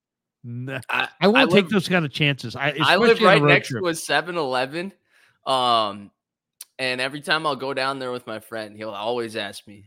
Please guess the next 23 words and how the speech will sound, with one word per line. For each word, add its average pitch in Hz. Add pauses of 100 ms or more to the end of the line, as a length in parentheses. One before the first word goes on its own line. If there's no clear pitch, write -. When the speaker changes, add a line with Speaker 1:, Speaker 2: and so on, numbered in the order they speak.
Speaker 2:
"How 117
much 120
can 113
I 107
pay 104
you 101
to 101
try 101
that 98
pizza?" - (580)
Speaker 1:
<laughs> - (320)
Speaker 2:
Uh, 117
Speaker 1:
Jeff 175
Speaker 2:
even 190
my 165
worst 170
hour, 156
I 131
won't 127
try 107
that 104
pizza. -
It 143